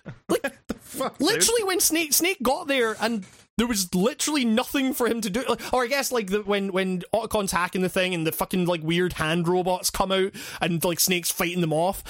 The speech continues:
Speaker 2: Um, but, like, there's, but when you think about it, there's, there's literally no reason Snake had to go with the, the fucking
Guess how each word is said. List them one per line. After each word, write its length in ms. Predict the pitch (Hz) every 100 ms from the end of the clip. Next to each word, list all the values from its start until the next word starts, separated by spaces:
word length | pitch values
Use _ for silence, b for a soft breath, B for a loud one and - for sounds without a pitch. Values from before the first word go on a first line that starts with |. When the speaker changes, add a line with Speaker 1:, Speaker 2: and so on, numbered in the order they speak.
| B B -
Speaker 2:
Um, 300 | 170 170 175 208
but, 100 | 214
like, 160 | 226 - B B B
there's, 240 | 285 302 - B B
but 160 | 339 320
when 140 | 339
you 60 | 392
think 180 | 403
about 160 | 427 381
it, 60 | 294
there's, 220 | 285 -
there's 320 | 202 277 240
literally 360 | 320 - 381 285
no 140 | 285
reason 280 | 269 294 320
Snake 420 | - 202 220 -
had 320 | - 214 226
to 80 | -
go 240 | 196 220
with 320 | 196 220 - -
the, 340 | 185 202 185 - -
the 60 | 180
fucking 520 | 220 - 202 190